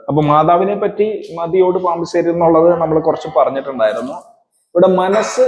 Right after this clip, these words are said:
ആയ-, ആയിട്ടാണ് ചന്ദ്രനെ എടുക്കുന്നത് ജ്യോതിഷത്തിന്. അതുകൊണ്ട് രാഹു ചേർന്ന് കഴിഞ്ഞാൽ മനസ്സിലെ ചിന്തകള് പ്രത്യേകമായിട്ടുള്ള ഒരു തരത്തിൽ പോകാൻ സാധ്യതയുണ്ട്. രാഹുവിന്റെ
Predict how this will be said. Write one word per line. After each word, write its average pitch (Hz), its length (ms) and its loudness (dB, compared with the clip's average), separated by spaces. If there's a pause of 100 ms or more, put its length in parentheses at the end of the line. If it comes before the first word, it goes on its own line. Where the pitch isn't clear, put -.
(180)
ആയ-, 175 360 0
ആയിട്ടാണ് 170 800 -2 (160)
ചന്ദ്രനെ 151 460 -6 (120)
എടുക്കുന്നത് 180 640 -2
ജ്യോതിഷത്തിന്. 131 580 -2 (640)
അതുകൊണ്ട് 247 300 4
രാഹു 208 600 2
ചേർന്ന് 226 380 -2
കഴിഞ്ഞാൽ 117 680 -6 (1400)
മനസ്സിലെ 208 680 0
ചിന്തകള് 175 960 0 (1300)
പ്രത്യേകമായിട്ടുള്ള 180 1200 0 (260)
ഒരു 151 220 -4 (520)
തരത്തിൽ 131 340 -2
പോകാൻ 120 300 -4
സാധ്യതയുണ്ട്. 107 460 -4 (760)
രാഹുവിന്റെ 208 420 2